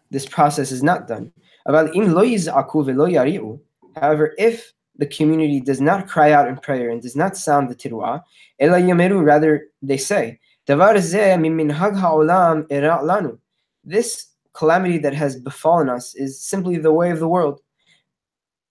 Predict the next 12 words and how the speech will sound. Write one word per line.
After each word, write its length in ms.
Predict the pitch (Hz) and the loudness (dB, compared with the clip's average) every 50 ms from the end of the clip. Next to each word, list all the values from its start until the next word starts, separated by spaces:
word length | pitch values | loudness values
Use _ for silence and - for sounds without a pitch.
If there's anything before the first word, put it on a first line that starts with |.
| _ _ _ - | _ _ _ -4
"Vetzara 500 | 143 143 143 - - 147 156 180 196 185 | -2 -2 -2 2 2 4 6 6 4 2
zo 520 | 151 139 147 175 202 190 165 156 151 156 - 139 | 2 0 0 0 2 2 2 0 0 -2 -4 -4
nikro 560 | 139 143 139 139 _ - - - 160 180 196 185 | -4 -4 -4 -6 _ -12 -6 -2 0 2 2 0
nikret," 460 | 190 190 180 185 - 180 226 226 180 - _ _ _ _ _ _ _ _ _ | 0 -4 -8 -10 -8 -6 -6 -6 -6 -10 _ _ _ _ _ _ _ _ _
and 240 | - 143 143 139 143 - - | -4 -2 -2 -4 -6 -12 -16
this, 520 | 143 139 147 147 143 143 - - - - _ _ _ _ _ _ _ _ | -10 -6 -4 -4 -4 -6 -10 -14 -18 -20 _ _ _ _ _ _ _ _
um, 380 | 143 135 127 135 135 - - - - | -14 -10 -10 -10 -10 -10 -14 -16 -12
this 320 | - 151 151 151 - - - | -6 -4 -4 -4 -4 -4 -4
event, 560 | 160 147 139 175 185 156 127 120 - - - | -2 0 2 2 2 2 0 -2 -6 -12 -12
this 360 | 131 127 127 127 - - - - | -10 -8 -8 -6 -6 -8 -8 -8
distressful 880 | 156 139 139 - - - - - 185 180 180 - - - 165 160 156 | -6 -4 -4 -4 -4 -4 -2 0 0 0 0 -2 -6 -2 0 0 0
situation, 760 | 156 - 156 147 - 139 147 165 175 156 - 131 123 127 | 0 0 -4 -4 -2 0 0 0 0 0 -2 -4 -8 -10